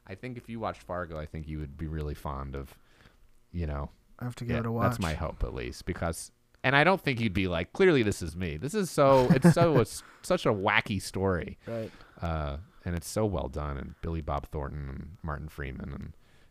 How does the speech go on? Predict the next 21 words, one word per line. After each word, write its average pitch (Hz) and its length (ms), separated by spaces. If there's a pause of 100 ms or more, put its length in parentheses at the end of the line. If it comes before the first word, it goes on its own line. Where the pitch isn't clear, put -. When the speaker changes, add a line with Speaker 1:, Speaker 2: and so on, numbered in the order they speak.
(240)
Speaker 1:
um, - 340 (760)
everyone's 73 400
great. - 180
Ted 87 200
Danson's 73 480
in 71 100
season 76 380
two. - 260
It's - 120
great. - 260 (120)
So, 80 260 (1040)
got 131 140
to 147 60
meet 135 160
Ted 113 220
Danson 104 420
too 85 340
on 69 140
C 85 240
S 73 180
I. 69 280